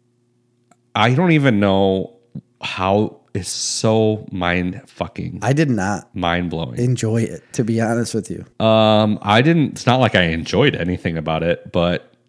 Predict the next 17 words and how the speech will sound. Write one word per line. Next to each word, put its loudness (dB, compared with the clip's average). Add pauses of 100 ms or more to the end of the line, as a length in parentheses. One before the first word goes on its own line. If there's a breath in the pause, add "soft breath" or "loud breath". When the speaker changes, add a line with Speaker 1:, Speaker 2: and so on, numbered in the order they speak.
(100)
Speaker 1:
I -6
could -2
not -4
watch -2
it. -10
Speaker 2:
I 2
Speaker 1:
Like, 4
Speaker 2:
know. 2
I 2
was 2
the 0
same 4
Speaker 1:
it 4
was 2
Speaker 2:
way. -2
Speaker 1:
enthralling, 2
intriguing, 0